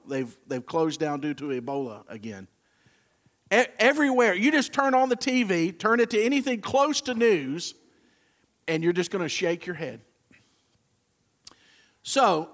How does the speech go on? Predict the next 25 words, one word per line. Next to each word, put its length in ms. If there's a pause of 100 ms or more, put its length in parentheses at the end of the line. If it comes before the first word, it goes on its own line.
<clears throat> 1080
if 220
the 100
adversary 1000 (380)
is 200
powerful 720
and 160
he 240
prevails 720
in 100
an 120
evil 360
world, 500 (260)
the 80
question 640
begs 320
to 100
be 140
answered 500
is 140
this. 540 (1300)
Can 120
I 140
be 180
possessed? 720